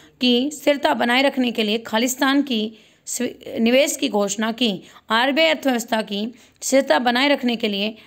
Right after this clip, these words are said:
निवेश की घोषणा की, आपका फ्रेंड्स सही आंसर होगा ऑप्शन नंबर यहाँ पर थर्टी फ़ोर का, ऑप्शन नंबर आपका थर्टी फ़ोर का चार, तीस हज़ार करोड़ रुपए। क्या? तीस हज़ार करोड़ रुपए। आरबीआई अर्थव्यवस्था की स्थिरता बनाए रखने के लिए तीस हज़ार करोड़ रुपए निवेश की घोषणा की गई, चार आपका सही आंसर हो जाएगा।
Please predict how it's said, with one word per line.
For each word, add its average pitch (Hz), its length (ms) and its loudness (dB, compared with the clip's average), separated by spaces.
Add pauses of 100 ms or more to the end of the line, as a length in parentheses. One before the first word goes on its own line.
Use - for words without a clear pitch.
(160)
निवेश 254 360 2
की 226 380 -2
घोषणा 208 360 -2
की, 240 280 -4
आपका 214 280 -4
फ्रेंड्स 196 320 -6
सही 208 120 -4
आंसर 247 220 2
होगा 262 300 2 (360)
ऑप्शन 220 320 2
नंबर 277 200 4
यहाँ 220 140 2
पर 208 80 0
थर्टी 202 240 -4
फ़ोर 208 220 -2
का, 185 260 -2 (320)
ऑप्शन 214 300 2
नंबर 262 200 4
आपका 226 220 -2
थर्टी 208 200 -4
फ़ोर 208 180 -4
का 202 120 -4
चार, 214 340 -2 (320)
तीस 277 260 0
हज़ार 185 240 -2
करोड़ 185 260 -6
रुपए। 180 200 -4
क्या? 240 300 0 (280)
तीस 269 220 0
हज़ार 208 260 0
करोड़ 208 420 -4
रुपए। 254 360 0 (280)
आरबीआई 247 360 2
अर्थव्यवस्था 240 520 -2
की 214 100 -6
स्थिरता 214 300 -6
बनाए 202 240 -2
रखने 220 220 -4
के 214 100 -4
लिए 269 180 2 (300)
तीस 277 220 2
हज़ार 214 260 0
करोड़ 214 220 -4
रुपए 202 240 -4
निवेश 226 580 -2
की 247 80 -8
घोषणा 208 360 -4
की 247 140 -2
गई, 269 180 0
चार 202 300 -6
आपका 196 220 -4
सही 190 180 -12
आंसर 185 220 -10
हो 240 140 -4
जाएगा। 233 320 -4